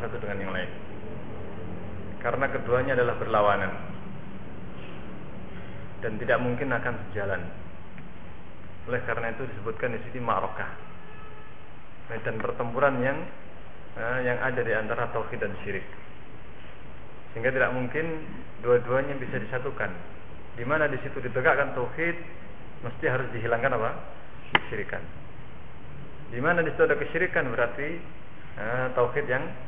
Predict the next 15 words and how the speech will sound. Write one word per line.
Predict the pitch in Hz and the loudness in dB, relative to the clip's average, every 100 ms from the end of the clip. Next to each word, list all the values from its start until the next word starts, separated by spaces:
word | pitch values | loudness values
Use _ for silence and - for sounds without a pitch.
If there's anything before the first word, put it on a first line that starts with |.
| - | -4
yang | 95 | 0
kalah. | 101 95 - - - - - - - - - - - - - - - - - - | 2 2 0 -4 -4 -4 -4 -4 -4 -4 -4 -4 -4 -4 -4 -4 -4 -4 -4 -4
Maka | 123 135 147 131 - - - - | 0 6 10 10 8 0 2 6
<clears throat> | 190 170 139 120 | 8 6 4 0
sudah | 143 117 | 0 2
merupakan | 123 127 135 135 127 131 | 2 6 6 6 2 2
sunatullah | 123 113 - 110 107 - - - - - - - - - - - | 2 2 2 4 4 0 -4 -4 -4 -4 -4 -4 -4 -4 -4 -4
sejak | 123 - 156 170 - | -4 0 4 2 2
Allah | 131 131 151 147 | 2 4 4 2
menciptakan | 139 127 131 123 - 143 147 143 - - - - - - - - - - - | 0 -2 -2 0 0 4 4 4 2 -2 -4 -4 -4 -4 -4 -2 -2 -2 -2
manusia. | 117 131 135 - 113 101 - - - - - - - - - - - - - - - | 0 0 0 0 2 2 0 -4 -4 -4 -4 -4 -4 -4 -4 -4 -4 -4 -4 -4 0
Maka | 120 123 143 139 143 - - - - - - - - - - - - | 0 6 8 8 6 2 -2 -4 -4 -4 -4 -4 -4 -4 -4 -4 -4
ketika | - 151 156 | -2 6 8
A-, | 135 139 135 - 139 | 10 10 8 6 2
Allah | 135 | 4